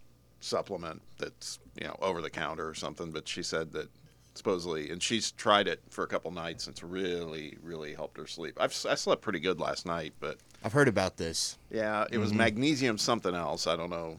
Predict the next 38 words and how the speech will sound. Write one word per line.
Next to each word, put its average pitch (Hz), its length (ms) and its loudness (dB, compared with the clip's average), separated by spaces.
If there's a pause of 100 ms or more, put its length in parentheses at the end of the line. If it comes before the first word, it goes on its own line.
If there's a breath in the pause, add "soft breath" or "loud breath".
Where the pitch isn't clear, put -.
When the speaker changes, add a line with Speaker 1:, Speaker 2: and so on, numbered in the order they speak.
Speaker 1:
if - 100 -8
I 98 60 2
Speaker 2:
It's, 104 200 0
uh, 101 680 6
Speaker 1:
like 90 100 -4
Speaker 2:
man, 87 120 0
I 90 100 0
got 82 180 0
it. - 20 8
Speaker 1:
phosphate 92 560 2
or - 220 -6 (100)
I 76 140 -8
don't - 180 -12
know. - 120 -12 (280)
So - 240 -4 (920 soft breath)
Speaker 2:
Starts 151 200 4
Speaker 1:
Uh, 151 80 4
Speaker 2:
with 120 60 6
a 110 60 8
G, 101 340 6
doesn't 92 320 0
it? 135 160 0 (300)
Speaker 1:
Might. 113 380 0 (580)
I 95 60 -12
don't 95 200 -8
know. 101 240 -6 (240)
Speaker 2:
I 95 60 -8
can't 101 300 -8
Speaker 1:
I - 20 -10
Speaker 2:
figure 113 140 0
Speaker 1:
might 101 60 2
Speaker 2:
it 95 60 -2
Speaker 1:
not 110 80 0
Speaker 2:
out. 107 40 0
Speaker 1:
have 98 100 -2
been 92 160 -4
listening 90 440 -6
that 87 180 -10